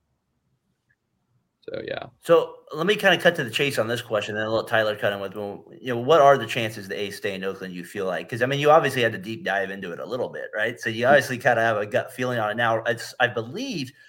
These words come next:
Speaker 2: shortly after that came out, it did, they, like, the A's lost the federal, like, mo-, you know, the mon-, money that they were gonna get from Oakland. Sounds like that still could be a possibility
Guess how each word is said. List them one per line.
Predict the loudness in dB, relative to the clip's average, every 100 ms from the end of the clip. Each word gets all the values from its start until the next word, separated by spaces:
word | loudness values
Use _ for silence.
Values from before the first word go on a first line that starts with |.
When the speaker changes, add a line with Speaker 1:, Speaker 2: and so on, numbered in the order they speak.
| _ -8
Speaker 2:
shortly | 2 2 4 2
after | 2 0 0
that | -2 -2
came | -8 -6
out, | -2 -2 -4 -6
it | -10 -10
did, | -8 -6
they, | -6 -6
like, | -10
the | -10
A's | -8 -8 -4
lost | -2 -2 -4
the | -8
federal, | -6 -4 -4 -4
like, | -4 -8
mo-, | -10 -12 -8
you | -8
know, | -8
the | -10
mon-, | -12 -10 -10 -10 -10
money | -8 -8
that | -6
they | -4
were | -4
gonna | -8
get | -8 -8 -8 -8
from | -8
Oakland. | -6 -6 -6 -12 _ _ _ -6
Sounds | 4 4
like | 4
that | 0 0
still | -2 -2 -2
could | -2
be | -4
a |
possibility | 2 2 2 -2 -4 -4 -4 -8 -10 -12